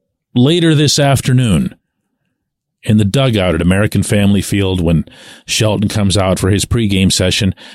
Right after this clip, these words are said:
just like I did in Seattle, and ask him if he's looking at the standings. And he says, "No. No. They're not there yet. They're not there yet." I could ask Cherington something similar, and he'd give you back something similar.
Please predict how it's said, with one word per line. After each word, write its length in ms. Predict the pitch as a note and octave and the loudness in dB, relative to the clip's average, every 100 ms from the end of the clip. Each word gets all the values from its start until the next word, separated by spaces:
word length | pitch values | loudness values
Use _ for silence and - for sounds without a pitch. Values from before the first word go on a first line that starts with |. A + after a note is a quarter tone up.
| _ | _
just 240 | - E3+ D#3 | -2 0 0
like 200 | D#3 C#3+ | 0 0
I 80 | |
did 180 | B2 B2 | 0 0
in 80 | B2 | 0
Seattle, 560 | - A2+ A#2+ C#3+ A2+ E2 | 0 0 0 0 0 0
and 80 | |
ask 260 | D#2+ A#2+ - | 0 -2 0
him 120 | C#3 | -2
if 100 | C3 | 0
he's 160 | C3 A#2 | 0 0
looking 240 | B2+ D3 | 0 0
at 80 | C3+ | 0
the 80 | B2 | -2
standings. 540 | - C#3+ D#3 F2 - | 0 0 2 0 -4
And 40 | G#2+ | -6
he 40 | |
says, 180 | - C3+ | -4 0
"No. 380 | G3 C4 - - _ _ _ _ _ _ _ _ _ - | 2 2 -2 -8 _ _ _ _ _ _ _ _ _ -8
No. 300 | C#3 D#3 D3 - - _ _ _ _ _ _ _ _ _ _ _ _ | -4 -2 -4 -6 -16 _ _ _ _ _ _ _ _ _ _ _ _
They're 140 | G#2 A2 | -2 0
not 220 | B2 - | -2 -2
there 180 | D3+ D3 | -2 0
yet. 240 | G2+ - - - _ _ _ _ _ | -2 -4 -12 -20 _ _ _ _ _
They're 140 | - F2+ | -4 0
not 220 | G2+ G#2 | 0 0
there 180 | G2 G2 | -2 0
yet." 320 | D#2+ C2 - _ _ _ _ _ _ _ _ | -2 -6 -16 _ _ _ _ _ _ _ _
I 60 | - | -6
could 160 | B2+ | -4
ask 220 | C3 C3+ - | -2 -4 -4
Cherington 560 | C#3+ C#3+ C#3+ - C#2 | -4 -2 -2 -4 -6
something 360 | - A2 A#2 A#2+ | -2 -2 0 0
similar, 500 | - D3+ A2+ C2 - _ _ _ _ | 2 2 2 -2 -10 _ _ _ _
and 220 | G#2 F#2+ - _ | -4 -4 -4 _
he'd 400 | - - G2+ F#2+ | -6 -2 -2 -2
give 180 | A#2 B2 | 0 2
you 120 | D3 | 2
back 480 | B2+ D#3+ F3+ - - _ - | 0 0 -2 -6 -18 _ -10
something 420 | - G2 E2+ F2 | -6 -4 -4 -6
similar. 440 | - F#2 C#2 B1 | -4 -4 -4 -8